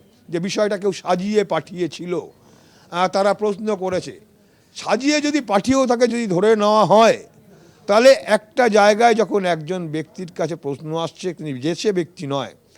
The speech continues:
তিনি শিক্ষা দপ্তরের, কেন্দ্রীয় শিক্ষা দপ্তরের প্রতিমন্ত্রী, শিক্ষা প্রতিমন্ত্রী, স্বাভাবিকভাবে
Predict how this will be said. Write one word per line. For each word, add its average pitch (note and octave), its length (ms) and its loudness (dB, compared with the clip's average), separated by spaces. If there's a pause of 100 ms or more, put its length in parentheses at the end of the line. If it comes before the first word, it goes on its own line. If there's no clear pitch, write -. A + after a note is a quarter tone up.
(340)
তিনি G3+ 240 -2
শিক্ষা - 560 -6
দপ্তরের, F3+ 640 -4 (640)
কেন্দ্রীয় A3+ 400 2
শিক্ষা G3 340 -4
দপ্তরের E3 500 -2 (420)
প্রতিমন্ত্রী, D3+ 500 -6
শিক্ষা - 380 -10
প্রতিমন্ত্রী, G2 680 -14 (840)
স্বাভাবিকভাবে C4 680 8